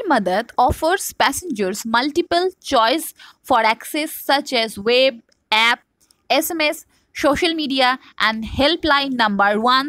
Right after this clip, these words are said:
three nine during the journey for resolutions of their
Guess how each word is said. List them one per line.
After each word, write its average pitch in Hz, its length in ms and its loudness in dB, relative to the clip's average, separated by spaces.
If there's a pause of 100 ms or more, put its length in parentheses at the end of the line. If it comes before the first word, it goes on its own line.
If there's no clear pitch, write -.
(140)
three 285 220 -2 (120)
nine 185 220 -2 (480)
during 339 260 2 (120)
the 285 80 0 (100)
journey 202 340 0 (520)
for 269 180 4 (800)
resolutions 277 760 2 (180)
of 196 60 2 (140)
their 233 160 4